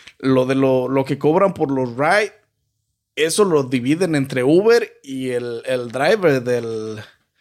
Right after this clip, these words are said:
del pinche, del carro, güey.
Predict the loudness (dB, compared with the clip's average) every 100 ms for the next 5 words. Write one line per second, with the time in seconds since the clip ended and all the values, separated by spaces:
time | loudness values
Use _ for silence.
0 | _ _ _ _ -6 -6 -2 -2 -2 0
1 | 0 2 0 -2 -6 -12 _ _ _ _
2 | _ _ _ -10 -6 -6 -4 -2 0 0
3 | 0 -4 -10